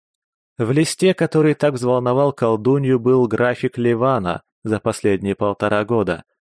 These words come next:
когда он покидал город, куда направлялся и с кем встречался. Судя по записям, все разы, кроме последнего, шпионы теряли его в нескольких милях за городом,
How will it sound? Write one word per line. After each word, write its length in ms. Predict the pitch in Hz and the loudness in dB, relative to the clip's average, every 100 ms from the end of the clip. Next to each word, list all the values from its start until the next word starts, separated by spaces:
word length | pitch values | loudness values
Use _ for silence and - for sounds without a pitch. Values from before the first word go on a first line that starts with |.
| _ _ _ | _ _ _
когда 360 | - 160 170 180 | -4 -2 2 2
он 80 | 156 | 0
покидал 480 | 131 131 117 110 95 | -2 -2 0 0 0
город, 500 | 101 135 139 131 - | 2 2 2 -2 -4
куда 280 | 110 139 | -2 -2
направлялся 800 | 123 - 101 90 92 117 123 - | -2 -2 -2 0 0 0 -2 -4
и 60 | 101 | -4
с 80 | - | -2
кем 180 | 127 117 | -4 -2
встречался. 840 | - 95 - 104 127 - 98 85 _ _ _ _ _ _ | -4 -6 -2 -2 0 -2 -4 -6 _ _ _ _ _ _
Судя 320 | - 139 117 | -2 0 0
по 160 | - 107 | 0 0
записям, 640 | 113 139 101 - 98 95 _ _ _ | 0 0 -2 -2 -4 -4 _ _ _
все 220 | - 170 160 | -4 0 2
разы, 320 | 147 135 170 | 2 2 0
кроме 300 | - 160 135 | 2 0 0
последнего, 800 | 120 - 127 156 135 123 104 92 _ - | -2 0 2 2 0 0 0 -2 _ -20
шпионы 560 | - 147 156 160 147 | -6 2 4 4 0
теряли 420 | - 151 160 143 | 0 0 2 2
его 260 | 107 101 120 | 2 2 2
в 60 | 113 | 0
нескольких 500 | 123 120 104 110 - | -2 -2 -4 -6 -2
милях 320 | 120 117 107 | 0 2 2
за 160 | 101 | 0
городом, 540 | 98 135 110 90 87 | 2 2 0 -2 -4